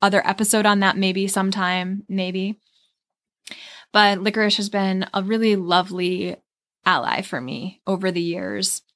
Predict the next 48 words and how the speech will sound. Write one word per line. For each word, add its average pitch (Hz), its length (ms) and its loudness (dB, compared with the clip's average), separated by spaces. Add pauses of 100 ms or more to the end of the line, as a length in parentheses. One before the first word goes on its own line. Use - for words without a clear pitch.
And 202 300 4
really, 294 260 6
it's 277 120 2
in 240 80 4
this 233 140 2
blend 196 420 2
as 175 100 -2
a 180 60 2
harmonizer 185 720 0
more 190 160 4
than 185 120 2
anything. 196 360 4
That's 196 180 2
something 190 300 0
that 190 180 0
licorice 180 480 -2
is 180 280 -2
known 196 280 0
to 190 100 0
do, 185 220 4
is 180 100 -2
kind 185 140 -2
of 185 80 -6
harmonize 233 680 4
the 208 160 0
herbs. - 220 -4
And 196 120 2
it 208 120 -4 (120)
really 262 260 6
does. 196 500 4
It - 100 -8
kind 214 140 2
of 196 120 0
helps - 260 -4
to 214 100 2
bring 214 680 0 (420)
everything 208 520 2
else 185 240 -2
together 190 800 -4 (340)
in 220 140 4
a 226 60 4
tea, 254 480 -2 (400)
partly 269 340 2
because 226 380 0
it's 190 200 -4
got 190 260 -2
that 185 220 0
sweetness - 840 -2